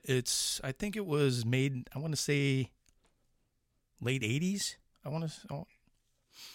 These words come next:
if I'm not mistaken, I have to look it up, but, um, let me look it up here.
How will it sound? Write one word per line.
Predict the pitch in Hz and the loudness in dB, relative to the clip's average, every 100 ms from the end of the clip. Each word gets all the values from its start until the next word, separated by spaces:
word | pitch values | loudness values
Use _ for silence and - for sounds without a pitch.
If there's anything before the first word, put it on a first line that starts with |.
| - _ 131 | -20 _ -14
if | 113 | -4
I'm | 131 | -2
not | 143 143 | -2 -4
mistaken, | - 156 151 | -6 -6 -2
I | 120 | -2
have | 123 | -2
to | 95 | -6
look | 104 - | -8 -8
it | 95 | -8
up, | 92 - _ - | -10 -12 _ -12
but, | - - - _ _ _ _ _ - _ _ _ _ - _ - - | -10 -10 -16 _ _ _ _ _ -20 _ _ _ _ -20 _ -20 -14
um, | 110 104 92 98 101 - _ _ _ _ _ _ _ - - - - - - - _ _ _ _ 123 | -10 -10 -10 -14 -16 -20 _ _ _ _ _ _ _ -20 -16 -14 -14 -18 -20 -20 _ _ _ _ -14
let | 104 | -12
me | |
look | 98 113 | -12 -14
it | 104 | -16
up | - | -18
here. | - | -20